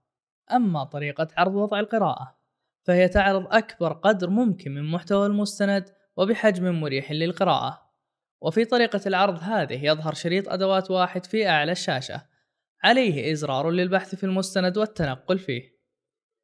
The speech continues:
كما ينبغي التنبه أنه لا يمكن إجراء أي تغييرات على المستند في طريقة العرض هذه.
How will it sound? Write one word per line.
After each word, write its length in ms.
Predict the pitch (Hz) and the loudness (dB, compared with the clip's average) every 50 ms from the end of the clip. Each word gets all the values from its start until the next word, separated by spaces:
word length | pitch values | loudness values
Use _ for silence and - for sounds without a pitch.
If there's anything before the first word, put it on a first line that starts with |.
| _ _ _ | _ _ _
كما 300 | - 135 139 143 143 143 | -6 -2 0 0 0 0
ينبغي 280 | 143 147 143 139 147 143 | 0 0 0 0 -2 -4
التنبه 640 | 147 - 151 160 180 202 185 190 208 190 156 170 | -4 -2 0 0 2 0 2 2 2 2 4 2
أنه 320 | 202 208 214 214 214 214 214 | 2 2 2 4 4 4 4
لا 300 | 220 226 233 247 254 254 | 6 6 8 8 6 6
يمكن 400 | 254 240 214 190 - - 123 - | 4 2 2 0 -2 -4 -6 -6
إجراء 440 | - 147 - 156 147 151 - - 196 | -8 -6 -4 0 0 0 0 0 0
أي 220 | 214 240 254 247 | 0 0 0 -2
تغييرات 520 | 240 247 226 240 233 233 226 226 220 - | -2 -2 0 0 2 2 2 2 2 2
على 100 | 208 214 | 0 0
المستند 540 | 214 208 202 202 196 - - 196 196 190 190 | 2 2 0 -2 -2 -2 -2 0 0 0 -2
في 160 | - 226 220 | 0 -2 -2
طريقة 400 | 214 208 185 180 170 - - 160 - | 0 2 2 0 0 -2 -4 -4 -4
العرض 440 | 165 156 151 151 156 156 156 - 208 | -2 0 0 0 0 0 -2 -2 -2
هذه. 340 | 190 165 131 127 - - | 0 0 -2 -2 -6 -10